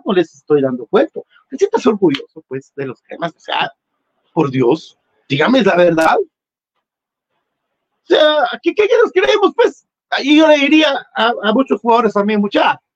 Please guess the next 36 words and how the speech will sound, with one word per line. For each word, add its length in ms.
hay 160
que 100
ser 200
humilditos, 880
humilditos. 640
Ahora, 280
para, 280
para 200
fuera, 340
a, 320
a 40
los 160
de 80
enfrente 440
que 80
tanto 360
chingan, 340
ahí 240
sí, 160
mucha, 340
eh, 340
a, 420
a 60
grandes 460
en 100
lo 80
que 120
usted 220
quiera, 260
pero 180
con 140
los 100
pies 200
en 100
la 80
tierra. 360